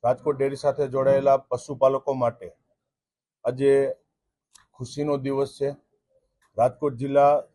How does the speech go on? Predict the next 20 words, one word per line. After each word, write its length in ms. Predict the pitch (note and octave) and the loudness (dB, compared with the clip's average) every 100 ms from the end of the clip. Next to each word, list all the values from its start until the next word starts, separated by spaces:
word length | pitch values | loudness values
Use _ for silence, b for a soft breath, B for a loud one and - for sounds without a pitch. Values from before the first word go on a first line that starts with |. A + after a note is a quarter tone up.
| _ | _
દૂધ 180 | A2+ C3 | -8 -6
ઉત્પાદક 500 | C3+ - C3+ C3+ C3+ | -6 2 2 2 -4
સંઘ 320 | - C3 B2 A#2 | 0 0 0 -4
એટલે 380 | C3+ C3+ C#3 C3+ _ - | -4 -2 -2 -4 _ -2
રાજકોટ 400 | A2+ A#2+ - C#3 | 2 2 0 -4
ડેરી 380 | B2 B2+ B2+ C#3 | -2 -4 -2 -4
દ્વારા 520 | B2 B2+ C3+ C3+ C3+ - _ _ _ _ _ _ _ - | 2 4 6 6 4 -6 _ _ _ _ _ _ _ 0
આ 100 | B2+ | 2
વર્ષે 600 | C#3 B2+ - C#3+ C3+ C#3 _ _ _ F#2 | 2 -6 -4 -2 -2 -4 _ _ _ -14
વિક્રમજનક 720 | A2+ - D3+ D#3 C#3 C#3+ C#3+ C#3+ | -14 -4 -2 0 -2 2 0 0
નફો 360 | B2+ B2 C#3 B2+ | -4 -4 -2 -2
કરેલ 340 | A#2+ A#2 G#2 | 0 0 -2
છે. 220 | F#2 E2+ _ _ _ _ _ _ _ | -8 -18 _ _ _ _ _ _ _
ચાલુ 240 | B2 C3+ C#3+ | 0 2 2
વર્ષે 280 | C#3 D3 C3+ | 0 -2 2
રાજકોટ 380 | B2 B2+ C#3+ | 2 2 -4
ડેરીએ 640 | C3+ C#3 C3+ C#3 C3+ C3 - _ _ _ _ - | 0 -2 -2 -2 0 -2 -8 _ _ _ _ -10
એંસી 300 | B2+ - D#3 | -10 -6 -8
કરોડ 320 | D3+ C#3 C#3 | -2 0 0
રૂપિયાનો 720 | C3 - C3+ C3+ C#3 C3+ B2+ | -2 -2 -2 2 2 2 0